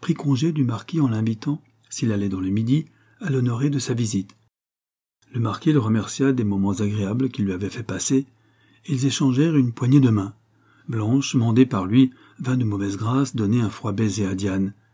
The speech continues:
Elle avait au cou la grappe de turquoise, et y tenait la main, comme si elle craignait qu'on ne la lui reprît.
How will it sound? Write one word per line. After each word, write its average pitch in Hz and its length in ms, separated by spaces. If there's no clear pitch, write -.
Elle 127 140
avait 151 140
au 131 160
cou 156 200
la 120 160
grappe 117 200
de 120 100
turquoise, 113 640
et 117 120
y 101 60
tenait 117 260
la 113 120
main, 104 240
comme 120 140
si 143 120
elle 113 100
craignait 120 380
qu'on 127 140
ne 113 100
la 117 140
lui 135 120
reprît. 107 440